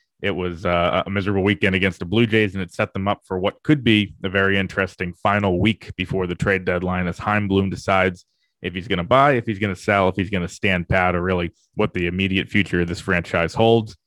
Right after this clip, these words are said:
To preview everything that's gonna happen before August second at six o'clock, I'm gonna be joined by Chris Smith, my co-beat writer at Mass Live. We're gonna get into all the possibilities. Could the Red Sox add at first base or in the bullpen? Could they stand pat, do nothing, and kinda see what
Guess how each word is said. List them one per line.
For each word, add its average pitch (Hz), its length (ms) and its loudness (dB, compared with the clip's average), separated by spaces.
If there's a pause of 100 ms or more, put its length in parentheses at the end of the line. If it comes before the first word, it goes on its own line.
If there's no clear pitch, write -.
(500)
To - 60 -6
preview 160 380 6
everything 123 360 4
that's 107 160 -6
gonna 107 160 0
happen 107 320 2
before 117 400 4
August 95 300 2
second 95 260 -2
at - 80 -12
six - 220 -6
o'clock, 95 420 0 (320)
I'm 98 80 -6
gonna 95 80 0
be 90 80 -2
joined 95 300 0
by 85 100 2
Chris - 300 0
Smith, 147 340 0
my 92 120 -2
co-beat 95 380 -2
writer 92 320 0
at 85 80 -4
Mass 92 300 -2
Live. 98 300 4 (280)
We're 98 120 -6
gonna 101 140 0
get 101 140 0
into 101 220 -2
all 110 140 4
the 120 80 -2
possibilities. 113 760 0
Could 90 160 -8
the 87 60 -6
Red 90 180 -2
Sox 90 400 -2
add 98 240 4
at - 140 -4
first 101 340 -2
base 107 320 0
or 101 80 -2
in 101 80 -4
the 98 60 -6
bullpen? 127 540 2 (500)
Could 113 160 -2
they 101 120 0
stand 117 400 0
pat, 107 380 2
do 107 160 -2
nothing, 135 420 0
and 101 120 -4
kinda 104 240 -2
see 117 180 -6
what 107 260 0